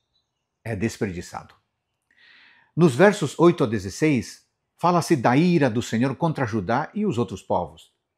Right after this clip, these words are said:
Israel ficaria em ruínas e Judá não ficaria livre de suas ações e consequências pecaminosas. Quando Deus faz seu juízo sobre seu povo,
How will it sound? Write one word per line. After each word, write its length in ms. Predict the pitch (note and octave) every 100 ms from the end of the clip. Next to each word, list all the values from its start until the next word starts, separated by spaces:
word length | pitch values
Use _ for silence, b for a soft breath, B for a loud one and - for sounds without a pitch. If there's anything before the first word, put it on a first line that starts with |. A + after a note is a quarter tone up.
| _ _ _ _ -
Israel 420 | C#3+ B2+ A2 -
ficaria 340 | D3 - C3
em 100 | E3+
ruínas 640 | B2+ B2 D3 B2 E2+ - _ _ _ _ -
e 120 | E3+
Judá 300 | A2+ G2+ E3+
não 260 | D3 E3 B3
ficaria 380 | D#3 B2 B2
livre 420 | G#2+ A#2+ G#2 F2+ _ _ _ _ _ _ -
de 100 | A2
suas 300 | - B2 G2+
ações 420 | F#2+ - D3 C3
e 60 | B2
consequências 640 | B2 A#2 F#2+ A#2+ A2 -
pecaminosas. 840 | G#2+ - G2 F2+ E2+ E2 - - _ _ _ _ _ _ _ _
Quando 260 | - G#2 G2
Deus 360 | F#2 D#3+ D3+
faz 400 | - - A#2+ - -
seu 260 | - A#2+
juízo 400 | F#2+ A2+ C#3 G#2+
sobre 220 | G2 F#2
seu 180 | F#2+ G2+
povo, 460 | - D3 C3 F#2+